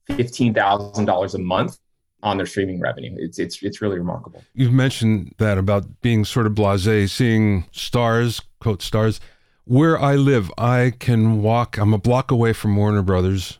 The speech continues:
Speaker 2: what they call Warner Ranch. I can walk to A B C, N B C, Disney. So what happens is in my neighborhood, they're always shooting movies, always. And the first time that happened,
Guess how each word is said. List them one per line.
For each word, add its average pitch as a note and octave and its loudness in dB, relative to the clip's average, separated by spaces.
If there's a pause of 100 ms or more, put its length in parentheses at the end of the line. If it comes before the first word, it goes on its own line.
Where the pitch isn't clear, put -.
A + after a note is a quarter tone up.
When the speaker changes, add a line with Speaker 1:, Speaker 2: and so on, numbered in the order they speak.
Speaker 2:
what E2+ -8
they F#2+ -6
call G#2 0
Warner G#2 2
Ranch. F#2 0 (480)
I A2+ 0
can G#2+ 0 (180)
walk A#2 0
to - -4
A B2+ 4
B A#2+ 2
C, A2+ 2
N A2 2
B G#2+ 2
C, G#2 2
Disney. G#2+ 2 (460)
So C#3 0
what B2+ 0
happens C#3 0
is G#2+ 2
in A2+ 2
my A2+ 2
neighborhood, G#2+ 2
they're A2 2
always B2+ 2
shooting G#2 2
movies, F#2 -2 (640)
always. B2 -2 (720)
And B2 0
the C3 -2
first - 0
time E3 2
that A#2+ 0
happened, G#2 0